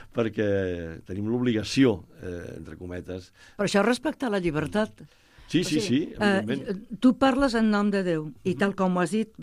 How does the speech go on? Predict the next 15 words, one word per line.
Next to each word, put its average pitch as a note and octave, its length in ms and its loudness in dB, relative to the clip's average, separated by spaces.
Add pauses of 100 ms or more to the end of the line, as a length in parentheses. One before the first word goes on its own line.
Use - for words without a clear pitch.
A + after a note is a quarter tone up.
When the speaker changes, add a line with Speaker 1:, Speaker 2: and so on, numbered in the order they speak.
Speaker 2:
penso F#3 280 0
que G#3+ 80 -2
sempre G#3+ 280 -2
ho G3 100 2
hem F#3 120 2
de F3+ 80 0
recordar, F3 540 -2 (480)
però G#3+ 500 4
la F3+ 180 -2
responsabilitat E3 1000 -2
és G3 120 -2
meva, F3 300 2
no G#3 180 8
del A#3 180 4
profeta. D#3+ 680 -6